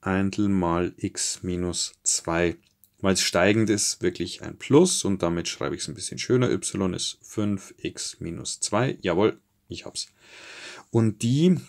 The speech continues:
das ist das Interessante an der Aufgabe, ich hab hier kein T. Das T ist weit weg.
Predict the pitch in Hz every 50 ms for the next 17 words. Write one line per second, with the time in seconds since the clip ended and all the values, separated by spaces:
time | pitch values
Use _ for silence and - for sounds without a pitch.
0 | - - - 107 95 110 101 - 104 95 - 98 92 - - 98 - 107 120 131
1 | 135 131 131 127 - - 110 120 117 - - 113 117 117 135 - - - 104 101
2 | - - - - - 90 92 - - - - - 127 123 117 110 107 117 139 139
3 | 139 - _ _ _ _ _ _ _ _ - - - _ _ _ _ _ _ _
4 | - - - - 98 90 82 - 92 - - - - _ _ _ _ _ _ _
5 | _ _ _ _ _ _ _ _ _ _ _ - - _ _ _ - - - -
6 | - - - _ _ - 95 90 - - 110 101 - 104 92 90 80 80 - -
7 | -